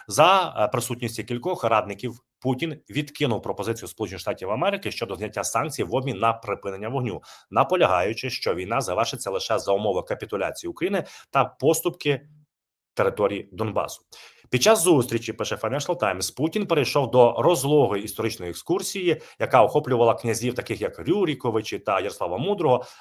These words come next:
а також козацького гетьмана Богдана Хмельницького, аби обґрунтувати свою тезу, що Україна і Росія начебто єдиний народ. Трамп був збентежений, пише Financial Times. Він кілька разів підвищив голос до Путіна і в якийсь момент пригрозив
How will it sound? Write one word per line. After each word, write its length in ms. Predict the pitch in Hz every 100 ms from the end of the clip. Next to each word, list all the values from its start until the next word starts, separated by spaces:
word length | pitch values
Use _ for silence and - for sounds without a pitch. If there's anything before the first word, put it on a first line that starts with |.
| -
а 80 |
також 340 | 107 113 175 -
козацького 500 | 98 117 131 - 101
гетьмана 480 | 107 - 113 110 -
Богдана 440 | 87 80 110 107
Хмельницького, 580 | - 117 123 92 - 85
аби 160 | 92 110
обґрунтувати 960 | - 107 92 107 113 113 107 135 139
свою 280 | - 101 92
тезу, 380 | - 196 185 - - -
що 220 | - 127
Україна 600 | 127 143 143 135 117 87
і 80 | 98
Росія 340 | 95 - 214 143
начебто 680 | 156 180 160 - 135 117 -
єдиний 360 | 95 90 120
народ. 300 | 104 107 82 - _ - - - _ _ _ _ -
Трамп 320 | 123 180 190
був 160 | 208
збентежений, 680 | 185 220 220 151 104 95 92
пише 300 | - 139 -
Financial 460 | 175 101 107 131 127
Times. 360 | 98 85 78 -
Він 220 | 87 131
кілька 300 | 147 175 196
разів 320 | 196 127 120
підвищив 420 | 123 104 127 117
голос 340 | 95 107 98 78
до 120 | 95
Путіна 440 | - 180 220 214
і 200 | 196 131
в 20 | 123
якийсь 400 | 120 117 95 110
момент 400 | 98 131 175 -
пригрозив 580 | 117 95 85 113 135